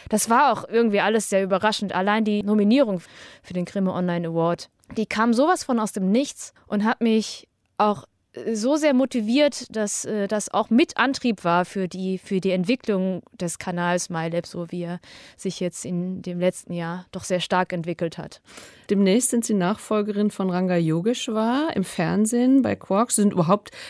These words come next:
Speaker 2: äh, auf, in verschiedenen, äh, Sendungen ja auch so schon zugegen. Jetzt haben Sie auch ein Buch geschrieben, auf das wir schon hingewiesen haben. Komisch, alles chemisch, kommt demnächst raus. Was steht denn als nächstes an? Was für ein Ziel haben Sie für die Zukunft?
Speaker 1: <laughs>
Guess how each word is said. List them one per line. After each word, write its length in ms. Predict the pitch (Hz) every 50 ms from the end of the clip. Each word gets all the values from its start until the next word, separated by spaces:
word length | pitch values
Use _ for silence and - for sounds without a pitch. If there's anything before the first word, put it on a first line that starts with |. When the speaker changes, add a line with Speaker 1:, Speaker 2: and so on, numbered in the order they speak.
| - - -
Speaker 2:
äh, 320 | - 180 180 180 180 185
auf, 340 | - - 165 165 - - -
in 100 | - 180
verschiedenen, 680 | 170 - 170 - - 214 202 208 196 190 190 190 190 190
äh, 160 | - - 185
Sendungen 440 | 170 175 170 196 208 208 202 190 185
ja 220 | 180 175 165 - -
auch 200 | 147 170 170 -
so 260 | - - 165 185 208
schon 320 | - - - 240 240 233
zugegen. 640 | - - - 220 208 214 214 214 220 226 247 254 247 - - - - - -
Jetzt 160 | - 185 - 180
haben 160 | 180 180 170
Sie 120 | 175 -
auch 200 | - 127 147 -
ein 160 | - 104 151
Buch 220 | 160 185 247 285 -
geschrieben, 600 | - 294 - - 285 285 294 294 285 247 226 226
auf 100 | 220 -
das 200 | - 220 226 -
wir 80 | 226
schon 140 | 220 - 220
hingewiesen 540 | 214 233 262 262 247 240 226 233 226 233 226
haben. 140 | 220 220 220
Komisch, 480 | - - 226 226 220 220 233 226 - -
alles 280 | - - 185 180 -
chemisch, 340 | - - 202 208 226 240 -
kommt 240 | - - 185 185 180
demnächst 500 | 185 180 175 170 165 160 160 - - -
raus. 280 | 135 131 170 254 294 - - - - - - - - - - _ _
Was 160 | - 180 180
steht 280 | - - - 208 208 -
denn 60 | 208
als 220 | - 127 165 - -
nächstes 380 | 190 240 302 - 370 - -
an? 180 | - 175 175 170
Was 160 | 175 170 -
für 80 | - 180
ein 60 | 170
Ziel 240 | - - - 247 196
haben 220 | 185 220 302 359
Sie 80 | 311 262
für 160 | - - 214
die 100 | 175 170
Zukunft? 640 | 170 - - 185 - - - 147 165 - - - - _ - _ _ _ _ _ _ _ _ - - - - -
Speaker 1:
<laughs> 80 | 233